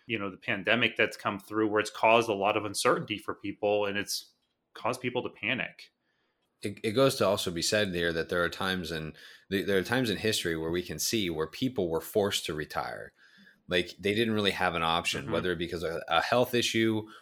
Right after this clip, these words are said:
Speaker 2: or whatever. And even if you're young, even if you're in your thirties and you have an illness that stops you from being able to work for six months, like, that's still, like, freedom money is supposed to be the backup for that.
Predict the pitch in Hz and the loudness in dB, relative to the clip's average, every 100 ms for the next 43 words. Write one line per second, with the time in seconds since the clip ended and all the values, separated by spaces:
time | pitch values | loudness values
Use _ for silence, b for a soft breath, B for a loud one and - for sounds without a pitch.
0 | B 87 85 95 143 101 90 135 160 143 | B -2 2 6 6 6 4 4 4 2
1 | 117 92 95 131 104 120 156 131 101 90 | 4 2 4 2 2 2 0 0 0 0
2 | 80 - 123 87 73 - 90 92 92 95 | -2 2 2 2 -4 -6 -6 -4 -2 -2
3 | 90 b b b _ - 113 110 107 98 | -4 b b b _ -2 2 2 2 2
4 | 123 123 87 - 92 - 98 95 95 - | 2 4 2 0 0 2 2 2 -2 -4
5 | 90 90 87 80 85 123 - 87 - 71 | 0 0 0 -2 0 0 -2 -4 -4 -6
6 | - 62 - - b b b - 101 - | -8 -10 -8 -8 b b b -2 0 4
7 | 117 - - 120 143 104 98 90 b b | 2 2 4 6 8 8 6 4 b b
8 | b - 101 - - - 135 156 127 110 | b -14 -12 -10 -8 4 6 8 6 4
9 | 110 104 90 - - 80 98 107 - 85 | 4 2 0 0 0 2 2 2 0 -4
10 | 85 82 76 82 98 - 73 - 65 62 | -4 -4 0 4 6 4 -2 -4 -8 -6
11 | 52 | -10